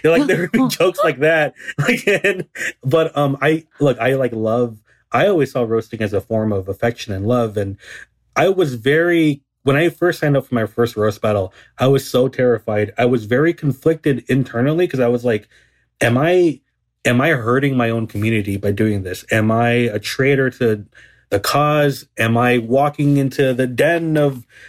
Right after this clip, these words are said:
Speaker 1: the horrible cis men that cheer these horrible jokes?" And the, the way I made my own decision was like, "Robin, what the fuck do you wanna do?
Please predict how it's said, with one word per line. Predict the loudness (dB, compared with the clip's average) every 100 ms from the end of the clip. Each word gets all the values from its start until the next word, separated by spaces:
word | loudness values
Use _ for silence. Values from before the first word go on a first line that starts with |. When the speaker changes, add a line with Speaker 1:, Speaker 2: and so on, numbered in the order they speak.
| -2
Speaker 1:
the | 0
horrible | 2 2 2 2 0
cis | 0 -2 -2 -8
men | 0 2 2 0 0 0
that | 0 -2
cheer | -4 0 2 2 0 0
these | -2 0
horrible | 0 0 0
jokes?" | 0 0 -4 -20 -20 -18 -10 -2
And | 0 2
the, | 2 0 -4 _ -6
the | 0 2
way | 2 2 2 2
I | 0
made | 0 0 0 2
my | 0 0
own | 0
decision | -2 -2 0 0
was | 0
like, | -2 -2 -6 _ _ _ _ 0
"Robin, | 2 2 0 -2 _ _
what | -2 0
the | 0
fuck | 0 -2 0
do |
you | 0 0
wanna | 0 -6
do? | -8 -10